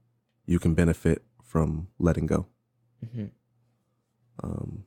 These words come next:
Speaker 2: But there's also a lot of dangers that come with letting go.
Speaker 1: Yeah.
Speaker 2: For sure. And I think that's
Speaker 1: Mm-hmm.
Speaker 2: what, again, how we were talking about in the beginning of the podcast,
Speaker 1: Mm-hmm.
Speaker 2: S-, that's one thing that stops people from letting go.
Speaker 1: Mm-hmm.
Speaker 2: It's that fear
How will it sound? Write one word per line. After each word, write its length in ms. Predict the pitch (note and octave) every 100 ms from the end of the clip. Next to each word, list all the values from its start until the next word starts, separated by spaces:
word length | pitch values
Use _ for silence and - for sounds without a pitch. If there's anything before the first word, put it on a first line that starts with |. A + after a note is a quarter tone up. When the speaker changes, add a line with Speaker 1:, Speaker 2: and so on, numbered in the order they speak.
| -
Speaker 2:
But 80 |
there's 160 | A2+ G#2
also 280 | A#2 A#2 A#2+
a 20 |
lot 160 | G#2 G#2
of 160 | G2+ -
dangers 400 | G#2 A2 G#2 -
that 200 | G#2+ -
come 240 | C#3 D3
with 160 | - -
letting 240 | A2 - -
go. 200 | - - -
Speaker 1:
Yeah. 240 | F#2 D#2+ - _
Speaker 2:
For 120 | - C3
sure. 200 | C#3 D#3+ -
And 120 | C3
I 40 | C3+
think 160 | F3
that's 140 | D3+ D#3
Speaker 1:
Mm-hmm. 100 | D3
Speaker 2:
what, 200 | B2+ - _ -
again, 240 | - A#2 A#2+
how 120 | B2+
we 60 | A2+
were 80 |
talking 240 | A2+ B2+ A#2+
about 120 | A2+
in 60 | G#2+
the 60 |
beginning 360 | G#2 A2 B2 A#2
of 60 | G2
the 40 |
podcast, 500 | - F#2+ - G#2 G#2+
Speaker 1:
Mm-hmm. 260 | G2 F2 D#2+ F2+ _ _ _ -
Speaker 2:
S-, 240 | - -
that's 240 | - A#2+ -
one 140 | B2+
thing 120 | B2+
that 180 | A#2 G#2+
stops 460 | - - G#2 G#2+ - -
people 300 | - D#3 C3+
from 260 | - G#2 G2
letting 300 | G2 G2+ G2
go. 300 | C3+ D3+ - -
Speaker 1:
Mm-hmm. 260 | F2+ F2 E2 -
Speaker 2:
It's 200 | A2+ -
that 240 | G2+ -
fear 600 | - - A#2 C3+ G#2 G2+